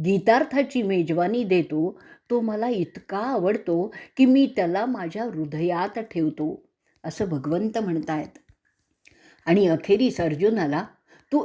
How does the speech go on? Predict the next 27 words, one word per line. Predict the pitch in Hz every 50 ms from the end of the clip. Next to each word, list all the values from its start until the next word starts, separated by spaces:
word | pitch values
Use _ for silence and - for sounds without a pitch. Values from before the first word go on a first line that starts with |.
| - -
एकाग्र | 196 185 185 190 214 226 262 294 320 294
चित्ताने | - - 247 214 190 - 196 190 185 180 190 185
सर्व | 190 - - 233 262 302 277 277
श्रवण | - - - 196 170 170 190 214 -
केलेस | - 165 156 151 156 202 240 156 -
ना, | 175 160 143 143 139 135 139 - _ _ _ _ _ - - - _ -
त्यामुळे | 277 311 311 320 320 302 302
तुझा | - - 247 208 196 233 247
अज्ञानमोह | - 160 170 160 170 196 190 196 196 196 190 185 180 165 180 175 180 175
पूर्ण | - - 240 240 247 240
नष्ट | 262 254 240 202 180 - - -
झाला | 220 220 214 185 165 156 151 165 202
ना?" | 254 254 185 165 147 156 151 - _ _ _ - - _ -
असंही | 208 220 - 294 294 311 320
विचारतात. | 277 285 262 - 277 254 247 247 - 240 247 247 - _ _ _ _ _ _ _ _ _ _
त्यावेळेचं | - 202 196 190 180 180 165 180 - 175
वर्णन | 170 160 160 160 175 214 262
श्री | 262 - 269
ज्ञानेश्वर | 202 160 165 160 156 147 170 202 208 - 202 180 165
करतायत | - - 151 143 - 170 165 208 277 302 302 - 226 _ -
पंधराशे | 170 160 165 147 147 156 151 151 - 175 156
सेहेचाळीसाव्या | - - 160 147 151 151 - 160 156 156 151 151 - 160 147 156 165 160
ओवीत. | 156 160 160 190 254 330 - - _ _ _ _ _ -
"पार्थू | - 185 180 170 - - 247 277 349 392 381 - -
स्वानंद | - - - 208 185 185 - 190 208 254 285 294 302
ऐक्य | 285 269 254 262 - 247 220
रसे, | 190 180 160 - - 160 170 247 294 -